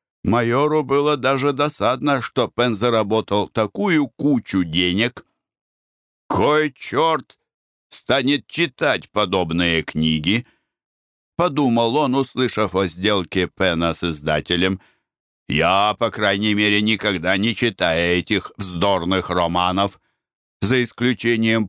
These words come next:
Поль де Кока, который действительно меня смешит. Я за последние тридцать лет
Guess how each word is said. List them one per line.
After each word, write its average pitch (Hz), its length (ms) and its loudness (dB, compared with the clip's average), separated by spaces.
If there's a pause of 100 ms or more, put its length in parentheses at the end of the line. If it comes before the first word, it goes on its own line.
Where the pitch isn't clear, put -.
Поль 113 260 0
де 87 240 -2
Кока, 104 560 0 (340)
который 117 400 2
действительно 107 680 0
меня 98 360 0
смешит. 95 720 -4 (400)
Я 90 260 2
за 127 160 -2
последние 120 720 0
тридцать 110 580 -2
лет 82 380 -2